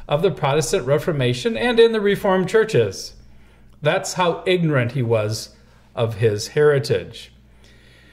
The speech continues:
So he was a Protestant minister, a, a Reformed pastor who was ignorant of the doctrines of the Protestant Reformation. Back in eighteen sixteen,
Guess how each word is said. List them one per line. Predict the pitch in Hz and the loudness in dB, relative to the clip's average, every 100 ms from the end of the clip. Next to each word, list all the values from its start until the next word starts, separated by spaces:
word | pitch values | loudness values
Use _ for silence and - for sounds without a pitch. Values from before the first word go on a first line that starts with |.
| - | -6
So | - 170 | 0 2
he | 202 | 4
was | 202 190 | 2 2
a | 180 | -2
Protestant | - 190 226 233 254 247 - - - - | 0 0 0 -2 -2 -2 -4 -14 -18 -10
minister, | 147 143 147 156 - 208 | -4 -2 -2 -2 0 0
a, | 139 98 113 | 0 -2 -4
a | |
Reformed | 104 - 156 208 - | -6 -4 -2 -2 -4
pastor | 175 170 - 110 110 | -4 -4 -6 -6 -2
who | 135 | 0
was | 127 127 - | -2 -4 0
ignorant | 190 143 117 98 107 131 - - _ _ _ _ - - - - | 0 0 -4 -6 -10 -14 -18 -20 _ _ _ _ -20 -20 -20 -6
of | 160 160 | -4 -2
the | |
doctrines | 151 180 180 - 139 117 120 127 - - - - | -2 0 0 -4 -2 -2 -2 -4 -6 -14 -20 -4
of | 143 | -2
the | 151 | -2
Protestant | 147 156 127 127 - 113 | -2 -2 -2 -4 -4 -2
Reformation. | 127 131 127 135 - 90 - - - - - _ _ - - - - - - _ - - - - - - - - _ - - | -2 -2 -2 -4 -6 -12 -18 -20 -20 -20 -20 _ _ -20 -20 -20 -20 -20 -20 _ -20 -20 -20 -20 -20 -20 -20 -20 _ -10 -2
Back | 247 285 | -2 0
in | 247 180 | -2 -2
eighteen | 202 240 - 220 175 147 | -4 -6 -6 -2 0 0
sixteen, | 135 - 190 190 - - 113 107 127 117 | -2 0 0 0 -6 -6 -6 -2 -2 -2